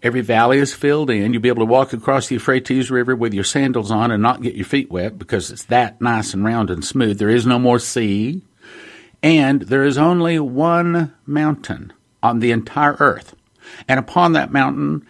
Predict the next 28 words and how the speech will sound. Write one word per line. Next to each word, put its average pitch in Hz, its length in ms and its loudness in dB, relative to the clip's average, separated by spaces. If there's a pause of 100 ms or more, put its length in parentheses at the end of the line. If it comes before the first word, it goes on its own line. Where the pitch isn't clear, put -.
(140)
is 131 220 2
the 127 100 -6
golden 156 500 0
city 120 460 -2
of 113 160 -6
two 151 200 0
hundred 135 340 2
and 135 120 -2
fifty 131 300 -4
miles 113 380 0
square, 107 400 -2
gold 143 720 2 (100)
so - 320 0
pure 110 560 -2 (440)
and 107 120 -4
so 170 240 -2
clear, 80 600 -6 (380)
it 123 120 2
is 110 180 -2
clear 170 480 -2
as 143 380 -2
crystal - 640 -6
or 139 160 4
transparent 143 880 -4
as 120 180 -6
glass, 95 500 -4
Revelation 92 540 -2
says. - 480 -10